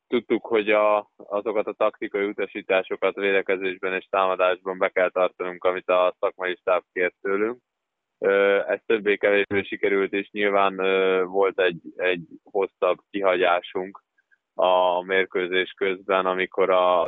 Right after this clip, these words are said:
támadó játékunk megtorpant, és, ö, ezáltal vissza tudott jönni a Debrecen. Ö,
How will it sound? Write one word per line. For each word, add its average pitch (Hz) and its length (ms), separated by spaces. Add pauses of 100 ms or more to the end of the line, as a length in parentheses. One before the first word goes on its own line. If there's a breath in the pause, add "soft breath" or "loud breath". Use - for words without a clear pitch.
támadó 92 340
játékunk 90 580
megtorpant, 95 800
és, 90 380
ö, 90 300 (560)
ezáltal 90 760 (100)
vissza 92 280
tudott 90 320
jönni 90 260
a 87 100
Debrecen. 90 720 (180)
Ö, 87 480